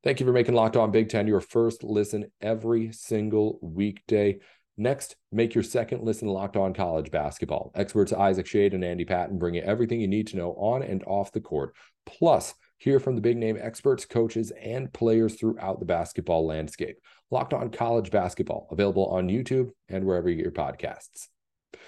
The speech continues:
We'll be back next time with more here, with a big weekend of Big Ten basketball, as always, coming up. Until then, be sure to follow us wherever you get your podcasts, on YouTube and on Twitter at Locked On Big Ten,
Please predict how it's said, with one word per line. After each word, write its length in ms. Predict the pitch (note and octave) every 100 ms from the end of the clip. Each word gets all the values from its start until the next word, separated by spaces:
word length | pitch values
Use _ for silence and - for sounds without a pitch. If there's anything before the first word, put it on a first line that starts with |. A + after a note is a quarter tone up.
| - _ A#2
We'll 100 | B2
be 140 | B2+
back 280 | A#2 A2 -
next 280 | G2 A2+ -
time 260 | G#2+ G#2
with 180 | G2 E2+
more 480 | F2+ F#2+ A2+ B2 A#2+
here, 380 | - A#2 A#2 A2+
with 160 | G2
a 100 | D#2 C2+
big 200 | A2+ A#2
weekend 440 | G2 G#2 G#2 G2+ F#2
of 80 | D#2+
Big 180 | E2
Ten 180 | D2+ D#2
basketball, 520 | D2+ D#2 - - D2+ D#2
as 100 | D2+
always, 480 | - F#2+ F#2+ F#2+ F2
coming 320 | - D#2 C#2+ -
up. 280 | F2 - - - - _
Until 460 | G#2 G#2 - - D3
then, 340 | C3 A#2+ A#2+ -
be 100 | A#2
sure 180 | A#2 A2
to 60 |
follow 300 | A2+ A2 A2+
us 160 | A2 -
wherever 200 | G2+ F2+
you 60 | F2
get 80 |
your 100 | E2+
podcasts, 640 | - G2+ G2 G2+ F#2+ F#2+ -
on 200 | D#2+ D#2
YouTube 380 | E2+ F2 E2+ -
and 260 | G#2 A2+
on 240 | A2 G2 G2
Twitter 380 | - F#2+ - -
at 220 | F#2 -
Locked 260 | G2 G2+ G#2+
On 260 | F#2 F#2
Big 360 | D2+ G2 A2 -
Ten, 360 | - E2+ E2